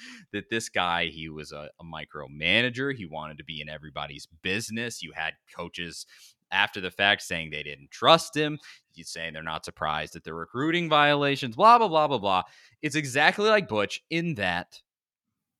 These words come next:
this guy is who we thought he was. And that sucks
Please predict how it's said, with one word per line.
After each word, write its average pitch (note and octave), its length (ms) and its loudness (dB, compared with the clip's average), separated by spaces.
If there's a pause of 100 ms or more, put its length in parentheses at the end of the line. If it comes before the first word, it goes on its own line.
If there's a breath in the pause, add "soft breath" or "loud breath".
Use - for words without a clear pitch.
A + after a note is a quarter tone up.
(300)
this D3 240 4
guy A#2 260 6
is A2 120 -2
who G2+ 80 -4
we F#2 100 -6
thought D2 160 -6
he C#2 80 -16
was. - 320 -18 (880)
And A3+ 100 0
that B3 120 2
sucks - 560 2